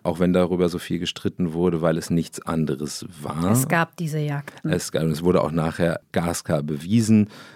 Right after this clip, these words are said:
Speaker 1: Da hat sich die Süddeutsche Zeitung sehr verdient gemacht mit einigen
Speaker 2: Mhm.
Speaker 1: Recherchen, die auch Videos ausgegraben haben, die das, äh, bewiesen. Und zu der Zeit war es aber so, dass der, dem rechten Flügel der, der C D U nahe, äh, Hans-Georg Maaßen, damals Verfassungsschutzpräsident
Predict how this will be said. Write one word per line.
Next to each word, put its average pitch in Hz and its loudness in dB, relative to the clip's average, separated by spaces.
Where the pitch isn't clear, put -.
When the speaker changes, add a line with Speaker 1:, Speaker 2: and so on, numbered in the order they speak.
Speaker 1:
Da 78 0
hat 76 0
sich - -12
die 82 -4
Süddeutsche 90 -2
Zeitung 87 0
sehr 85 2
verdient 87 0
gemacht 82 0
mit 76 -2
einigen 82 0
Speaker 2:
Mhm. 80 0
Speaker 1:
Recherchen, 90 4
die 82 2
auch - -4
Videos 87 0
ausgegraben 76 -6
haben, 78 -8
die 80 -8
das, 76 -6
äh, 78 -6
bewiesen. 90 -2
Und 85 -2
zu - -4
der 98 4
Zeit 110 2
war 95 4
es 95 0
aber 80 2
so, 95 2
dass 98 -2
der, 82 2
dem 87 0
rechten 95 0
Flügel 98 0
der, 87 2
der 82 0
C - -4
D 87 0
U 98 2
nahe, 90 4
äh, 82 -2
Hans-Georg 82 0
Maaßen, 87 0
damals 87 2
Verfassungsschutzpräsident 90 -2